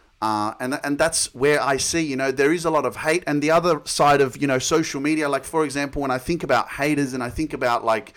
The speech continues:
talking shit and, and all that kind of stuff, I think about Conor McGregor, right? He's a W, um, uh, what is it? Um, uh,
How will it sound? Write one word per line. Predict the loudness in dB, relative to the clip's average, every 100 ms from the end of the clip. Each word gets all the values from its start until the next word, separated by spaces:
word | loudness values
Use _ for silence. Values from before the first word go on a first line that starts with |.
| -20 -14
talking | -2 -2 -2 -6
shit | -2 2 0 -2
and, | -6 -6 -8 -14 -20 _
and | 0
all | 2
that | 2 0
kind | 0 -2
of |
stuff, | 0 0 0 0 -6
I | -4
think | 0 0
about | 0 0
Conor | 0 0
McGregor, | 0 0 0 0 -4 -14 _ _
right? | -2 -2 0
He's | -2 -4
a |
W, | 0 0 0 -6 -4 -4 -4
um, | -4 -4
uh, | -4 -6
what | -8 -10
is | -8
it? | -12 -8
Um, | -8 -6 -8 -12 -12 -12 -12 -20 _ _ _
uh, | -6 -4 -4 -6 -8 -10 -14 -16